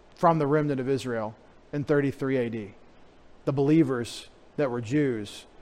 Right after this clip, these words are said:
received the Holy Spirit. The remnant of Israel continues in the church,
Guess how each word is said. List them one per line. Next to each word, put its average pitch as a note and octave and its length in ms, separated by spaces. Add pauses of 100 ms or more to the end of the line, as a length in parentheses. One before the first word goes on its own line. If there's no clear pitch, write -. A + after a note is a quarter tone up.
(160)
received C#3+ 340
the B2 80
Holy A2+ 220
Spirit. G2+ 440 (2000)
The C#3 100
remnant F#3+ 300
of E3 80
Israel D3+ 260
continues C#3+ 580
in C#3+ 140
the A#2+ 80
church, - 540